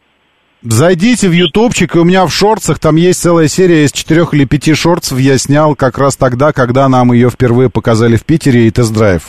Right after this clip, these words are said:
э, устроили. Мы гоняли на, на, на Вестах. У меня был С В, С В Кросс, а потом просто Веста, э, С В, э, в смысле Веста Кросс, которая седан. Типа вот повышенный,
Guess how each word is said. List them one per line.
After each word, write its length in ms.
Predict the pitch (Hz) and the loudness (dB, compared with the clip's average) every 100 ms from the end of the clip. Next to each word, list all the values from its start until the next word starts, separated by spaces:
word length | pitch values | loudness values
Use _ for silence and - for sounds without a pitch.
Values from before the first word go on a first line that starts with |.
| - | -6
э, 40 | |
устроили. 840 | 90 87 90 - 123 135 123 87 76 | -2 0 -2 -4 -2 0 2 0 -4
Мы 320 | 90 92 98 95 | -4 0 0 0
гоняли 420 | 90 95 95 87 | 0 0 0 0
на, 500 | 82 82 82 80 80 | -2 -2 -2 -2 -4
на, 460 | - 80 78 76 71 | -6 -6 -6 -6 -4
на 260 | 82 82 | -2 0
Вестах. 480 | 82 95 - 87 - | 0 -2 -2 -4 -4
У 40 | 92 | 0
меня 200 | 135 160 | 0 2
был 260 | 135 135 | 0 0
С 80 | - | 0
В, 160 | 131 127 - | -2 -4 -2
С 200 | 131 - | -4 -2
В 120 | 120 | -2
Кросс, 460 | 120 156 214 - - - - - - | -2 0 0 -2 -10 -20 -20 -20 -4
а 100 | 110 | -2
потом 360 | 131 135 165 143 | -2 0 -2 0
просто 340 | 156 147 127 | 0 0 0
Веста, 360 | 123 127 - 117 | 0 0 0 0
э, 420 | 117 117 117 113 | 2 2 0 0
С 160 | - | -2
В, 180 | 107 107 | -4 0
э, 300 | 117 113 123 | 2 2 0
в 40 | 117 | 0
смысле 320 | 131 - 123 | 0 0 2
Веста 320 | 131 120 120 | 0 0 -2
Кросс, 300 | 147 180 - | -2 -2 0
которая 400 | 123 131 123 120 | -2 -2 0 0
седан. 460 | - 123 110 76 - _ _ _ _ 92 | 0 0 0 -2 -10 _ _ _ _ -10
Типа 260 | 104 85 92 | -6 -2 -2
вот 180 | 85 - | -2 -4
повышенный, 640 | 98 98 92 90 80 | -2 -2 -2 -2 -4